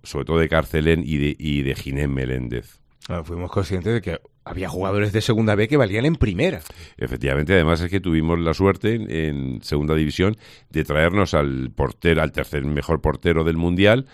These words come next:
Speaker 1: que era Conejo, traernos a, a Salazar, que estaba defenestrado en el Español, y traernos luego ya en Primera, por ejemplo, a Echeverri, que era la revelación de la Copa de América.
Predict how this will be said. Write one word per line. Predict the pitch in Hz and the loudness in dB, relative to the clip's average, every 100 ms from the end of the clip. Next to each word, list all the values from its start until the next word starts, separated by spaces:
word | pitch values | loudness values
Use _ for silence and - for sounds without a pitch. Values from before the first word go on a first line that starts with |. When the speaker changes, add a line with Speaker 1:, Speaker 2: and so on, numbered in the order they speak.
| - - | -20 -4
Speaker 1:
que | |
era | 73 71 | -2 0
Conejo, | 82 98 95 117 139 - - - - - - _ | 2 2 2 -2 -4 -12 -20 -20 -20 -20 -20 _
traernos | 73 80 82 85 90 85 | 2 4 4 4 2 4
a, | 85 82 82 82 | 6 8 8 6
a | 82 69 82 | 4 2 0
Salazar, | 82 82 98 104 107 | 2 4 8 8 6
que | |
estaba | 82 87 87 87 85 85 | 2 4 6 6 6 4
defenestrado | 85 85 90 85 95 92 | 2 2 2 2 2 4
en | 92 | 2
el | 92 | 0
Español, | 87 95 104 135 160 _ _ _ _ _ _ _ _ - | 0 2 2 0 -2 _ _ _ _ _ _ _ _ -8
y | 80 | -4
traernos | 73 71 78 85 | 0 0 2 2
luego | 82 82 | 2 2
ya | 85 | 2
en | 78 | 0
Primera, | 82 87 90 | 2 2 2
por | 90 | 0
ejemplo, | 87 87 | -2 0
a | 92 | -2
Echeverri, | - 95 101 98 | 0 2 2 2
que | 110 | -2
era | 123 120 98 90 - 87 50 50 | -4 -4 -6 -8 -6 -6 -6 -10
la | 58 80 | -2 0
revelación | 73 76 67 71 73 | 2 0 0 -2 -4
de | |
la | 69 | -4
Copa | 67 67 | -4 -4
de | 65 | -4
América. | 71 110 120 92 | -2 -2 -2 -4